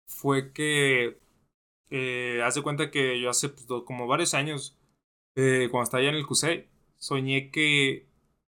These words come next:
que llegaba a una parte, por ejemplo, una parte específica de cusey,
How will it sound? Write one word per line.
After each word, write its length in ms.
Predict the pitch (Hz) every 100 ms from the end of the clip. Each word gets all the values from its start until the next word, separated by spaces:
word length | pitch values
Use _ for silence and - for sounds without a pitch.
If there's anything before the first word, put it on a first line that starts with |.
| _ _ _
que 200 | 135 127
llegaba 340 | 127 127 143
a 60 | 156
una 200 | 170 -
parte, 300 | 202 185 151
por 140 | 143
ejemplo, 220 | 127 131 139
una 160 | 147
parte 240 | 151 156 175
específica 460 | 135 127 131 151
de 120 | 143 139
cusey, 380 | 151 180 190